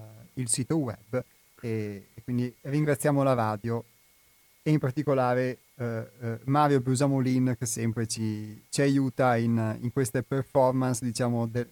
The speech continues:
nel web. E, eh, detto questo, eh, ci sono degli altri eventi, eh, che terremo nel nostro centro che vogliamo segnalarvi.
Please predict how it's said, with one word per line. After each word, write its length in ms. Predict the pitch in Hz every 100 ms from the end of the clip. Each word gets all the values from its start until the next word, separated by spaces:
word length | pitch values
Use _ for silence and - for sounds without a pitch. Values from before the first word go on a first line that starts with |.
| -
nel 180 | 127 131
web. 440 | 123 107 101 104 - _ _ _ _ _ _ _ - _ _
E, 300 | 269 170 -
eh, 640 | 135 131 120 120 117 117 _ _ _ _
detto 320 | - 208 220 208
questo, 600 | 160 160 180 285 262 -
eh, 320 | 131 131 127
ci 120 | -
sono 480 | 175 190 170 139 123 120
degli 220 | 139 156
altri 260 | 185 175
eventi, 540 | 151 143 135 120 117 113
eh, 80 | - 113 107
che 200 | - 123 -
terremo 400 | 127 120 123 120
nel 140 | 117
nostro 320 | 120 120 -
centro 520 | 113 131 117 110 110 101
che 280 | - 107 110 _
vogliamo 360 | 110 117 110
segnalarvi. 800 | 101 120 120 135 107 104 107 170